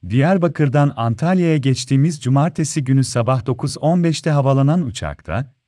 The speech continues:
Diyarbakır'ın halay fenomeni olarak bilinen Ale Kemal isimli Kemal Tosun,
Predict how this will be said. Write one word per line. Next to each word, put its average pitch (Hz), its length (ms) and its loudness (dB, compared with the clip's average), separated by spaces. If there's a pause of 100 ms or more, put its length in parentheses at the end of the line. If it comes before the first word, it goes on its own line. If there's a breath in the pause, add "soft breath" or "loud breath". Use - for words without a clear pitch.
Diyarbakır'ın 156 640 2
halay 135 360 2
fenomeni 147 460 2
olarak 160 460 0
bilinen 135 280 2
Ale 135 280 2
Kemal 147 320 0
isimli 160 380 -2
Kemal 131 360 0
Tosun, 113 500 -6